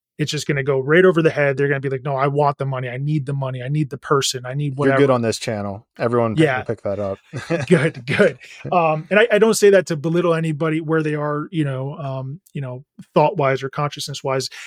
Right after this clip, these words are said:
Speaker 1: It's just, I know some people are just, they want the thing, the specific thing so bad, um, that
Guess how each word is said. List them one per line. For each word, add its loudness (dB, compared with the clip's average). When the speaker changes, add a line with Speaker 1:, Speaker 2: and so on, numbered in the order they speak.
Speaker 1:
It's 0
just, 2
I 2
know 2
some -2
people -2
are -2
just, -14
they -4
want -4
the -16
thing, -4
the -10
specific -8
thing -10
so 0
bad, -6
um, -2
that -2